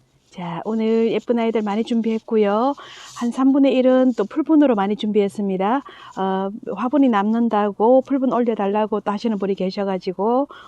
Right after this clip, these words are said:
오늘 조금 더 이렇게 준비했습니다. 또 예쁜 화분에 예쁘게 담긴 아이들도 많이 있고요. 자, 오늘 또 일 번부터 하나하나 같이 봐주시고 힐링도 하시고요. 또 찜도 하시기 바랍니다. 자, 요거는 일 번이고요.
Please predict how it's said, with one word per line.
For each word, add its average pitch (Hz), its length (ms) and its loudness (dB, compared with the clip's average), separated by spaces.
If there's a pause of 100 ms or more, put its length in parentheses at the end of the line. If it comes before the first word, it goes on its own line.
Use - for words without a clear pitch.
오늘 220 160 -4
조금 208 320 -6
더 202 100 -2
이렇게 196 240 -4
준비했습니다. 185 720 -6 (440)
또 - 100 -6
예쁜 262 240 2
화분에 262 680 2
예쁘게 247 320 -2
담긴 226 340 -4
아이들도 220 380 -4
많이 185 300 -6
있고요. 202 580 -2 (560)
자, 165 320 -8
오늘 208 200 -2
또 - 120 -6
일 226 100 -2
번부터 208 420 -4
하나하나 196 540 -4
같이 208 220 -6
봐주시고 202 500 -4
힐링도 247 320 0
하시고요. 208 680 -2 (260)
또 190 100 -8
찜도 233 280 -4
하시기 214 260 -4
바랍니다. 185 640 -4 (580)
자, 165 380 -10
요거는 254 680 0
일 277 120 0
번이고요. 240 760 2